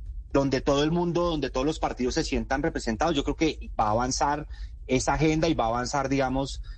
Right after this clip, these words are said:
em, ese proyecto de ley de buena manera. Entiendo que también hay algún acuerdo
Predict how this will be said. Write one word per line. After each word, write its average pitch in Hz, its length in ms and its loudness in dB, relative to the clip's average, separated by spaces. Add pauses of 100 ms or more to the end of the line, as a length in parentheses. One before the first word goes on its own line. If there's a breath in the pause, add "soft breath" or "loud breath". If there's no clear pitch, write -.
(140 loud breath)
em, 110 440 2 (160)
ese 127 240 2
proyecto 135 400 2
de 131 60 2
ley 113 140 2
de 117 60 2
buena 135 220 0
manera. 175 500 0
Entiendo 139 540 2
que 170 120 0
también 120 400 2
hay 147 360 0 (300 loud breath)
algún 139 380 4
acuerdo 156 680 0